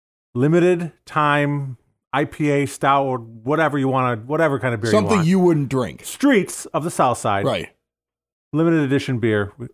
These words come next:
Speaker 1: we promote it. We go out there. We, we broadcast live from the brewery that night. We partner with somebody. We go out there. We actually make it. We put the ingredients we wanna put in there.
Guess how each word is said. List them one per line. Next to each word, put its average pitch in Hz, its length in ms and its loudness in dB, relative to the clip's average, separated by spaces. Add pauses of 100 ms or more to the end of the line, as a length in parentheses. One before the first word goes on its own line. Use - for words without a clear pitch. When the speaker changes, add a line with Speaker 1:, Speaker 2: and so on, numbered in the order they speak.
(340)
Speaker 1:
we 104 120 -4
promote 123 440 -2
it. 127 160 -4
We 113 120 -6
go 110 200 -2
out 123 160 0
there. 120 160 0
We, 98 160 -4
we 107 240 -8
broadcast 120 680 -4
live 123 280 -2
from 120 100 -10
the 110 60 -6
brewery 127 340 0
that 123 160 -4
night. 120 280 -2
We 110 100 -8
partner 131 320 -2
with 123 140 -4
somebody. 127 420 -2 (340)
We 147 100 -2
go 156 140 2
out 147 120 2
there. 147 140 2
We 165 180 4
actually 143 260 -2
make 139 280 0
it. 113 60 -6
We 101 100 -2
put 123 160 -6
the 120 140 -2
ingredients 127 400 -2
we 110 80 -2
wanna 123 260 -2
put 131 160 -4
in 139 120 -2
there. 143 280 -4